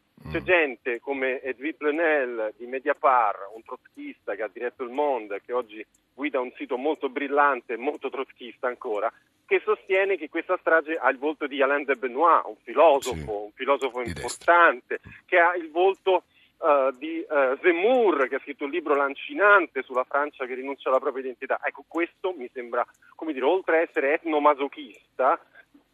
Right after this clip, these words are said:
Speaker 1: mi sembra proprio folle,
Speaker 2: Mm,
Speaker 1: regolato.
Speaker 2: molto. Alessandro Giulio è il vice direttore del, del Foglio e immagino che quanto ha appena affermato sarà contraddetto in maniera radicale da Hamza Picardo. Eh, Picardo.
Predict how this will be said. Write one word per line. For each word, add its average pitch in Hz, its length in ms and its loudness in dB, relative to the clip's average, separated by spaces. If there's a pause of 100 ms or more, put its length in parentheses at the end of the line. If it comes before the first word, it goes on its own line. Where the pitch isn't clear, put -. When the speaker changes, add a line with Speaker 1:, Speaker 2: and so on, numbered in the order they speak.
(500)
Speaker 1:
mi 196 140 -2
sembra 196 220 4
proprio 147 340 0
folle, 135 640 6 (140)
Speaker 2:
Mm, 82 180 -6
Speaker 1:
regolato. 143 580 4
Speaker 2:
molto. 107 60 -8 (380)
Alessandro 127 380 -2
Giulio 135 200 0
è - 20 -2
il 110 60 -4
vice 127 220 -2
direttore 120 380 -2
del, 113 360 2
del 110 160 0
Foglio 107 520 -2
e 101 100 -4
immagino 95 600 -2
che 87 180 -8
quanto 92 380 -6
ha 87 60 -4
appena 92 260 -4
affermato 90 640 -6
sarà 85 240 -8
contraddetto 87 800 -6 (420)
in 98 100 -2
maniera 104 680 0
radicale 92 520 -2
da 82 120 -4
Hamza 82 240 -2
Picardo. 78 720 -6
Eh, 90 240 -4
Picardo. 90 640 -2